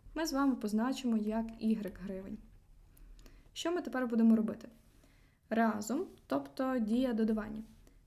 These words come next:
Три кілограми цукру, тобто три по ікс, плюс два по ігрек, буде дорівнювати тридцять п'ять. Це перше рівняння. Але в нас буде системка. В другому рівнянні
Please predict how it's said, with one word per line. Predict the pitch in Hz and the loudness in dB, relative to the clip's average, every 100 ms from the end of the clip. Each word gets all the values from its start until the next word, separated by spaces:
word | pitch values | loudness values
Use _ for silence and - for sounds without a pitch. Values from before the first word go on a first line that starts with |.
| - | -2
Три | 277 339 | 2 2
кілограми | 339 277 233 220 247 226 | 2 0 2 2 2 0
цукру, | - 208 - 202 - | -2 -6 -6 -10 -6
тобто | 233 240 - 233 226 | -6 -6 -4 -2 -2
три | 226 220 247 294 294 - | -4 -2 2 2 -2 -2
по | 226 240 240 | -2 0 -2
ікс, | - 208 214 - - - - - | -2 -4 -6 -12 -12 -18 -20 -4
плюс | 254 262 226 - - - - _ - | 2 4 4 -2 -8 -18 -20 _ -6
два | 220 214 220 269 | -2 0 0 0
по | 277 | 0
ігрек, | 247 214 208 247 - - - - - - - - - - - - - | 0 0 -2 -8 -10 -18 -20 -20 -20 -20 -20 -20 -20 -20 -20 -20 -8
буде | 294 339 | -2 0
дорівнювати | 220 220 240 233 226 | 2 4 4 4 2
тридцять | 220 220 220 220 - | 0 -2 -4 -6 -6
п'ять. | 196 185 - - - - | -8 -8 -18 -20 -20 -14
Це | - 262 294 302 | -4 -2 0 -2
перше | 233 233 - | -4 -4 0
рівняння. | 226 214 208 202 - - - - - | 2 2 0 -6 -12 -18 -20 -20 -12
Але | - 208 | -4 -2
в | |
нас | 214 269 | 0 0
буде | 233 226 | 2 2
системка. | 226 220 - 208 202 - 214 - - - _ | 2 -2 -4 -6 -6 -10 -16 -18 -20 -20 _
В | 214 | -2
другому | 233 233 226 | 2 6 8
рівнянні | 226 220 226 240 | 8 6 6 4